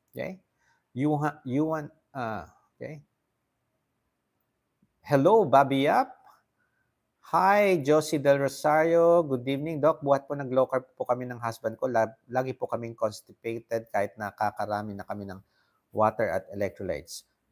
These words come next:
You need to move. Sometimes, kailangan nyo pong gumalaw. Do cardio. Alam nyo, pagka nag-cardio ako, ayun. Naghahanap ako agad ng C R. Okay? Or increase your fiber.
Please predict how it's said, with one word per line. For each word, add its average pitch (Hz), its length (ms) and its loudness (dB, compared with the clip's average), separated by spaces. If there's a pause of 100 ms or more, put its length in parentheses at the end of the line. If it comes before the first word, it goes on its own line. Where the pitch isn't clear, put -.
(100)
You 156 80 -2
need 196 160 0
to 190 80 0
move. 127 560 2 (320)
Sometimes, 175 800 -2
kailangan 151 400 2
nyo 143 160 -2
pong 143 240 -6
gumalaw. 104 640 -2
Do 139 240 0
cardio. 143 880 4 (480)
Alam 123 240 -10
nyo, 135 160 -6 (400)
pagka 123 240 -2
nag-cardio 120 560 2
ako, 135 240 -2
ayun. 98 320 -6 (640)
Naghahanap 95 400 -8
ako 98 240 -2
agad 98 240 -6
ng 95 160 -10
C - 400 -14
R. 80 240 -10 (1040)
Okay? 156 320 -4 (300)
Or 165 480 6
increase 151 400 -4
your 160 560 4 (320)
fiber. 98 800 -2